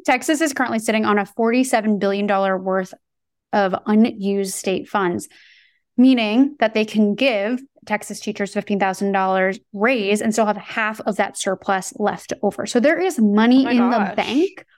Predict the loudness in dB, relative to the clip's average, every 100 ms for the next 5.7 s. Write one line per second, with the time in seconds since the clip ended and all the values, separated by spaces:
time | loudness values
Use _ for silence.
0 | _ _ _ -2 4 4 4 0 0 2
1 | 2 2 0 -2 0 0 0 -2 -4 0
2 | 2 2 2 0 -2 -4 -2 -4 -4 -2
3 | -4 -2 -4 -4 -4 -10 -6 0 2 2
4 | 0 -2 -2 0 -2 -2 -2 -2 -4 -2
5 | -4 -4 -2 0 2 2